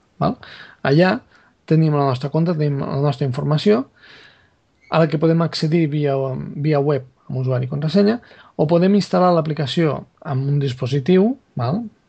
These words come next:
Ja sigui un portàtil, un sobretaula, un telèfon mòbil, un tablet, el que sigui en connexió a internet, i el que fa és, eh,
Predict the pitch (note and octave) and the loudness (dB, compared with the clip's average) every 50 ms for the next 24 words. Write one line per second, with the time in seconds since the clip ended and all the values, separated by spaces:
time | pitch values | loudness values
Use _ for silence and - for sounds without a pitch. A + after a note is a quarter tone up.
0 | _ - D#3+ B2 A#2 - B2+ A#2 A2+ A#2 C3 B2+ B2+ - D3+ D3+ C#3+ - D3+ D3 | _ -10 -10 -10 -6 -4 -4 -4 -4 -2 -2 -2 0 2 2 2 2 0 -2 -2
1 | C#3+ C#3 C3+ C#3 C3+ C3+ C3 B2 B2+ C3 B2+ B2 B2+ C#3 C#3 C#3+ C#3+ C#3 C#3 C3+ | -2 -2 -2 -2 -4 -4 -4 -6 -4 -4 -4 -2 0 2 2 2 2 2 0 -2
2 | B2+ B2+ B2 B2+ C3 C3 B2+ C3 C3+ C3 C3+ C#3 C3+ C#3 C3 B2 A#2+ A2+ - C3 | -2 -4 -4 -2 -2 -4 -2 0 0 0 -2 -4 -4 -4 -2 -2 -4 -2 -2 0
3 | C3+ C3+ C3 C3 B2+ C3 C#3 D3 - - _ _ _ _ _ - - _ _ _ | 0 0 0 0 -2 -2 -2 -4 -8 -14 _ _ _ _ _ -20 -20 _ _ _
4 | _ _ _ _ _ _ - _ - - C3 A#2+ B2 C3 - F#3 F3+ D3 B2+ A#2 | _ _ _ _ _ _ -20 _ -6 -4 -4 -2 -2 -2 0 0 0 2 0 -2
5 | A#2 A#2+ A#2+ A#2 A2+ - C3+ C3+ B2+ D3 D3+ F3+ G#3 A3+ G#3+ - - - - - | -2 -4 -4 -4 -4 -4 -4 -2 -2 0 2 2 0 0 -2 -8 -16 -20 -20 -20
6 | - - - - _ _ _ - _ _ _ _ - - G#2 G#2 G#2+ G#2+ - - | -20 -20 -20 -20 _ _ _ -20 _ _ _ _ -2 2 4 4 4 4 2 0
7 | - - A3 G#3+ G#3+ G#3 G#3+ G#3 - - C#4 - - F#3+ F3 E3 | -2 0 2 2 2 2 0 -2 -6 -10 -18 -14 -8 -6 -4 -2